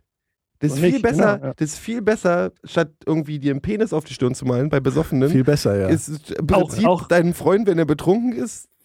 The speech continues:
Speaker 1: die
Speaker 3: Ach so.
Speaker 1: zwischen Penis
Speaker 2: Ja,
Speaker 1: und
Speaker 2: das stimmt wohl.
Speaker 1: Arschloch
Speaker 2: Und, und auch
Speaker 1: irgendeinen
Speaker 2: das
Speaker 1: Mist
Speaker 2: wurde,
Speaker 1: hinzuschreiben.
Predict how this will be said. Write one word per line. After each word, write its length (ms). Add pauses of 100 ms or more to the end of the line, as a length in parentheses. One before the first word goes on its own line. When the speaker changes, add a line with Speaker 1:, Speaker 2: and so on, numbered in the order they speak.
(140)
Speaker 1:
die 320 (220)
Speaker 3:
Ach 80
so. 180
Speaker 1:
zwischen 560
Penis 480
Speaker 2:
Ja, 80
Speaker 1:
und 80
Speaker 2:
das 100
stimmt 120
wohl. 60
Speaker 1:
Arschloch 420 (200)
Speaker 2:
Und, 200
und 140
auch 40
Speaker 1:
irgendeinen 220
Speaker 2:
das 100
Speaker 1:
Mist 140
Speaker 2:
wurde, 140
Speaker 1:
hinzuschreiben. 680